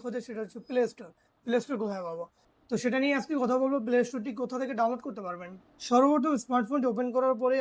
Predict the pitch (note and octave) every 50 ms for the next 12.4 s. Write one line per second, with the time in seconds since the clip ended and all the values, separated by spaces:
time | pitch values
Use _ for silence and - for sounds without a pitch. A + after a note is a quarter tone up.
0 | B3 A3 A#3+ A#3+ A#3+ A#3 - A3+ A3 A3+ G#3+ A#3+ A#3 A#3+ B3 A#3 F#3+ E3+ E3 A3+
1 | A#3+ B3+ B3 C#4+ C4+ B3+ - - C4 C4 C4 C4 B3 - - C#4 A#3+ F#3+ G3+ A#3
2 | B3 A#3+ B3 C4+ A#3 A#3 A#3 - B3+ A#3 A3+ G3+ G3+ A3 A#3+ A3 A3 A3 A3 G#3+
3 | - - C4 A3+ A#3+ C#4+ - _ _ _ - - _ _ _ A3 G#3+ F3 A#3 B3+
4 | C4+ C4 C4 - C4+ C4+ B3 G#3+ B3+ G#3 B3+ C4 G#3+ A#3+ G#3 G3 A#3+ A#3 B3+ A#3+
5 | G#3+ - C4 A#3 A#3 A#3 A3+ - B3 A#3 G#3 A3+ G3+ A#3 G3 A3+ A#3 A3+ A3+ A#3
6 | A#3 A#3 C#4 D#4+ D#4+ _ _ _ - _ _ _ - C4+ A3+ G#3+ B3 B3 B3 B3
7 | A#3+ A#3 D#4 A#3 G#3+ A3 B3 B3 A#3+ A#3 A3+ - A#3 A3 G#3 A3 G3+ G3+ A3+ C4
8 | C#4+ C#4+ _ _ _ _ _ _ _ _ _ _ _ _ _ _ B3 B3+ C#4 -
9 | - C4 C4 C4+ C4 A#3 A#3+ C#4 C#4 D4 C#4 A3 C4+ C#4 C#4+ A3 C4+ B3 C4+ A3
10 | G3+ C4 C#4 B3 D4+ D4+ C#4+ A3 G#3+ B3+ A#3+ B3 A#3+ A#3 A3+ G#3+ F3+ F3 F#3 G#3
11 | A#3 C#4 - _ _ _ _ _ _ _ _ _ _ _ _ _ _ _ _ _
12 | _ _ - A#3 A3+ B3 B3+